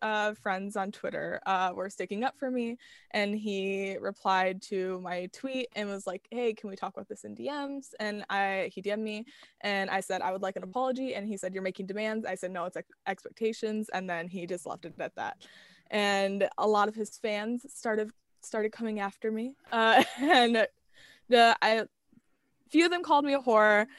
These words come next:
in their Discord. Um, a lot of them were just saying that I was making it up and that I was being,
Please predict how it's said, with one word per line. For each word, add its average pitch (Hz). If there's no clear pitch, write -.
in 226
their 208
Discord. 220
Um, 190
a 220
lot 226
of 226
them 220
were 208
just 202
saying 190
that 190
I 190
was 185
making 185
it 208
up 233
and 202
that 185
I 180
was 185
being, 185